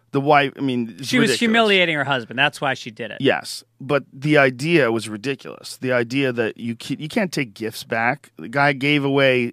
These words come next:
Speaker 1: some gifts.
Speaker 2: And he got the pussy. Can you
Speaker 1: Yeah.
Speaker 2: give the pussy back?
Speaker 1: Like, what, what kind of ridiculous statement is that? I mean, it's, the whole thing is ridiculous. We, we're,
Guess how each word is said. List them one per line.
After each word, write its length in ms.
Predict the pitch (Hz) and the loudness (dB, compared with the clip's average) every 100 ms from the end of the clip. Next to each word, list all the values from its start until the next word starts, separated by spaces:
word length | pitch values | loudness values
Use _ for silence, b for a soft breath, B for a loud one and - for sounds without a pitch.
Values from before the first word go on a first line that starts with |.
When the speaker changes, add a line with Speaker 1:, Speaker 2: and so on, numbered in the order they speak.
| - | -8
Speaker 1:
some 260 | - 123 117 | -8 -6 -4
gifts. 460 | 120 117 - - 135 | -2 -2 -4 -4 0
Speaker 2:
And 120 | 139 | 2
he 60 | |
got 200 | 143 156 | 4 2
the 60 | 180 | 0
pussy. 360 | 143 226 - 123 | 0 -2 -2 -2
Can 100 | 135 | 2
you 60 | |
Speaker 1:
Yeah. 60 | 147 | 4
Speaker 2:
give 60 | 135 | 2
the 80 | 147 | 0
pussy 320 | 180 175 190 | -2 -2 0
back? 400 | 214 240 277 - | 2 0 -4 -6
Speaker 1:
Like, 200 | 139 123 | -4 -2
what, 260 | 147 170 - | 2 2 2
what 120 | 151 | -8
kind 180 | - 185 | 2 2
of 80 | 160 | 4
ridiculous 500 | 151 151 160 147 143 | 2 0 0 0 0
statement 440 | - 156 147 123 101 | 0 0 2 0 -6
is 100 | 95 | -6
that? 100 | 60 | -4
I 40 | |
mean, 160 | 127 135 | -2 0
it's, 180 | 139 - | -2 -2
the 140 | 160 | 0
whole 140 | 156 175 | 2 2
thing 160 | 185 | 0
is 100 | 143 | 0
ridiculous. 500 | 135 208 214 90 - | -2 -4 -4 -10 -6
We, 80 | 135 | -8
we're, 220 | 110 143 | -4 -6